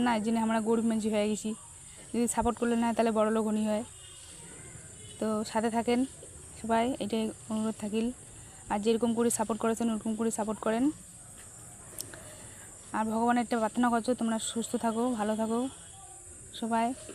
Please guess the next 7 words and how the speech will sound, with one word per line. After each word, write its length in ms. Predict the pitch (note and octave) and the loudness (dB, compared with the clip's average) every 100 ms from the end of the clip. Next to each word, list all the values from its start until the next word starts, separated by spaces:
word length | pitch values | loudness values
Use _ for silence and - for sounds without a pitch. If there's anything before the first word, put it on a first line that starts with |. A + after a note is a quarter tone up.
| - - | -14 -4
খুশিতে 460 | A#3 - A3+ A#3 G#3 | -2 0 0 0 -2
থাকো, 180 | A3 A3+ A3+ | 0 4 4
আনন্দিতে 340 | G#3+ A3 A3+ A3 | 4 2 2 2
থাকো। 180 | A3+ A3+ B3+ - - - - - - - - - - G3+ | 2 2 -2 -8 -18 -18 -18 -18 -16 -16 -16 -16 -6 -2
আর 80 | G#3 | 2
মুইও 200 | A3+ A#3 A#3 | 2 2 2
থাকিম 200 | A3 | 2